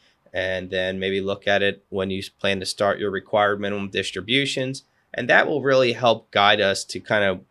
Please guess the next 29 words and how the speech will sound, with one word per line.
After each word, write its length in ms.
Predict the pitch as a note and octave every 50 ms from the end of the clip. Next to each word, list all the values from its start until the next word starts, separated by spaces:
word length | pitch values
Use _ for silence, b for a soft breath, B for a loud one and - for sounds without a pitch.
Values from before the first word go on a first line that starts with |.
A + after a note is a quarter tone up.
| _
map 400 | - G#2 G#2 A#2 B2+ C3 C3 -
it 80 | C3+ A#2
out 400 | A2+ G#2+ G#2 F#2+ G2 - - -
where 180 | F#2+ G#2+ G#2 G#2+
your 180 | G#2+ G#2 G2+
tax 520 | G2+ - - - G#2 G#2 G#2 - - - G2+
rates 240 | F#2+ G2+ F#2+ -
are 80 | - F2
falling 440 | - - - G#2 G#2 G#2 G#2 G2+ G2
at 140 | F#2+ F#2 -
these 220 | G2 G2+ G2 -
different 400 | - G#2+ G#2 - - F#2+ G2 -
times 460 | - G#2 G2+ G2 G2 G2+ G2+ G2 G2+
and 280 | F#2 F#2+ F#2 F2+ F2+ - _ _ _
places. 600 | _ - G#2+ G#2+ A2+ - - - F2+ F#2 F2 - - b b b b b b b
And 140 | - G#2 G#2+
that 180 | A#2+ C3+ C3+ B2+
would 160 | C#3 B2 A2
really 260 | A2+ A2+ G#2+ G#2 G2+
help 360 | G#2 - G#2+ G#2+ G#2 - _ -
guide 260 | G2+ G2 G2+ G2+ G2+
us 120 | G2 F#2+ -
to 120 | - F#2
tell 300 | - - - G#2 G2 F#2+
you, 220 | F#2+ F#2 F#2 F#2 -
"Okay, 480 | - G#2+ - - G2+ F#2+ F#2 F2+ F2+ F#2+ -
yeah, 240 | A2 A2 G2+ G2 G2
let's 220 | G2+ G#2+ G#2 -
start 480 | - - A#2+ A2+ A2 G#2 G2+ - -